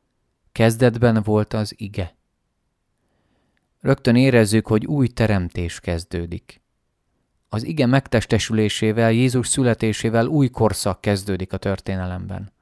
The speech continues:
Isten, aki egykor megteremtette a világ mindenséget, most fiának elküldésével újjáteremti az egész világot. Isten megismerésében is új korszak kezdődik el Jézus Krisztussal.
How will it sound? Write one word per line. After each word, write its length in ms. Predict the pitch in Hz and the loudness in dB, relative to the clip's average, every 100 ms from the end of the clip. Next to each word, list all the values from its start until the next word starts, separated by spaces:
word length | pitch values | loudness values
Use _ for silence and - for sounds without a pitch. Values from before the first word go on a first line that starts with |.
| _ _ _ _ | _ _ _ _
Isten, 600 | 143 - - 117 98 95 | 0 0 4 6 6 2
aki 220 | - - 131 | -4 -2 0
egykor 320 | 123 120 110 | 2 2 2
megteremtette 800 | 139 - 117 104 95 101 - 98 | 2 2 0 0 0 -4 -2 -2
a 40 | |
világ 380 | 104 117 110 107 | 0 2 2 2
mindenséget, 840 | 113 113 113 110 - 120 131 131 | 0 2 -2 -4 -6 -4 -4 -4
most 300 | 113 113 - | -2 -2 -2
fiának 520 | - 139 123 101 95 110 | -4 0 0 0 -2 -2
elküldésével 1000 | 110 107 113 110 113 107 117 113 120 117 | -2 -2 -4 -2 -4 -4 -4 -2 -2 -2
újjáteremti 1000 | 151 123 104 87 101 95 90 - 90 - _ _ | 0 0 0 0 -2 -2 -4 -8 -12 -12 _ _
az 160 | - - | -12 -12
egész 440 | - 101 90 85 - | -8 -8 -8 -8 -10
világot. 600 | 92 85 - - - - _ _ _ _ _ _ _ _ _ _ _ _ | -10 -10 -12 -18 -20 -20 _ _ _ _ _ _ _ _ _ _ _ _
Isten 340 | 139 - 107 | -6 -2 0
megismerésében 1000 | 101 117 127 - 117 110 107 - 107 107 | 2 2 2 2 0 2 0 -2 -2 0
is 260 | 107 107 - | -2 -4 -6
új 200 | - 113 | -2 0
korszak 480 | 98 98 92 95 - | 0 -4 -4 -6 -4
kezdődik 580 | 98 92 101 92 92 - | -4 -4 -4 -4 -4 -4
el 160 | 101 | -2
Jézus 420 | 101 95 92 92 - | -2 -4 -6 -8 -10
Krisztussal. 840 | 87 85 - 90 - 90 87 | -10 -10 -10 -10 -6 -6 -8